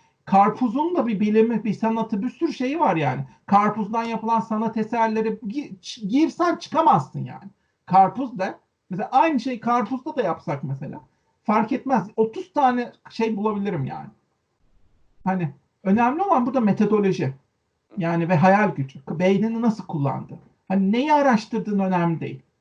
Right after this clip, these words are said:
Hani ilhamın nereden geleceği önemli değil. Sen mesela hayattaki her şey aslında bir fırsat.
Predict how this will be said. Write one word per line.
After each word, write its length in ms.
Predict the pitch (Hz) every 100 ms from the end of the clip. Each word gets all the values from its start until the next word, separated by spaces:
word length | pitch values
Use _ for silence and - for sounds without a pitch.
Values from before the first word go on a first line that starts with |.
| _
Hani 220 | 160 196 -
ilhamın 600 | 208 202 202 247 277 277
nereden 480 | 254 285 277 247 202
geleceği 380 | 202 196 214 170
önemli 500 | 180 175 165 160 143
değil. 220 | 135 135 _ _ _
Sen 340 | - 240 247
mesela 500 | 269 240 226 214 - - - _ _ _ - _ -
hayattaki 540 | 208 220 226 247 233
her 220 | 190 262 254
şey 180 | 220
aslında 320 | 175 139 220 180
bir 100 | 139
fırsat. 500 | 170 135 185 143